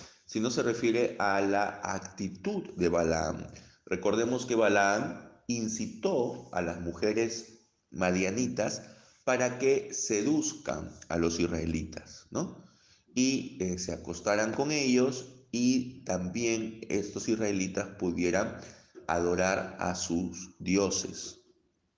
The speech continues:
Esto lo encontramos en, en el capítulo veinticinco del libro de Números.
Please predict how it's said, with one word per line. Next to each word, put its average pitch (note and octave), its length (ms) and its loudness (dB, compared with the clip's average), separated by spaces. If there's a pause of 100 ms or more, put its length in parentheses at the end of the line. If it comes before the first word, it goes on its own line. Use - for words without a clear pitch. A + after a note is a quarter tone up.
(140)
Esto F2+ 320 0
lo F#2 80 2
encontramos F2 680 -2
en, F2 360 -6 (220)
en E2 200 -6
el E2+ 300 -4
capítulo E2 460 -2
veinticinco F#2+ 1000 -2 (380)
del D#2+ 240 -2
libro E2 300 4
de E2 140 2
Números. - 680 -2